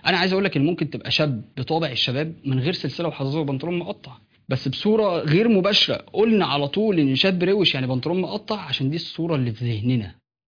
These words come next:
إن ده الشاب اللي بيتقال عليه روش. هي دي فكرة التبعية، إن أنت بتتبع شكل معين عشان يتقال عليك الاسم اللي اتقال عليه لما هو عمل الشكل ده. بكل بساطة دلوقتي الإعلام الغربي والإعلام الجاهل بينشر إن الملحد هو المثقف والقارئ والمنفتح.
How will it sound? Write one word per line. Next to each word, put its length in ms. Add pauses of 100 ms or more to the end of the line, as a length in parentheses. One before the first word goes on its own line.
(140)
إن 300
ده 100
الشاب 400
اللي 180
بيتقال 420
عليه 280
روش. 360 (560)
هي 200
دي 320 (180)
فكرة 440
التبعية، 500
إن 80
أنت 160
بتتبع 480
شكل 300
معين 380
عشان 280
يتقال 300
عليك 300
الاسم 400
اللي 160
اتقال 240
عليه 240
لما 200
هو 140
عمل 200
الشكل 340
ده. 120 (960)
بكل 260
بساطة 400
دلوقتي 440
الإعلام 360
الغربي 480
والإعلام 440
الجاهل 600
بينشر 640
إن 140
الملحد 420
هو 180
المثقف 720
والقارئ 420
والمنفتح. 760